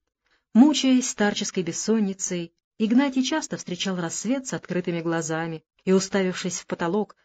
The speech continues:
думал о многих нужных и ненужных вещах.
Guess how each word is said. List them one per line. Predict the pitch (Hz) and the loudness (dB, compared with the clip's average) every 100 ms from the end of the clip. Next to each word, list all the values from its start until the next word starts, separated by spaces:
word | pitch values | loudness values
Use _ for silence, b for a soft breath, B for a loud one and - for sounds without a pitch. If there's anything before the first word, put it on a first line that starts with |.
| _ | _
думал | 180 226 220 214 | 2 4 4 4
о | |
многих | 214 240 202 196 196 | 4 4 2 -2 2
нужных | 233 262 165 147 - - _ | 2 2 0 -6 -10 -14 _
и | 285 | 4
ненужных | 269 180 147 156 147 - | 6 6 0 -6 -10 -10
вещах. | 143 - 147 131 | -8 -6 -6 -6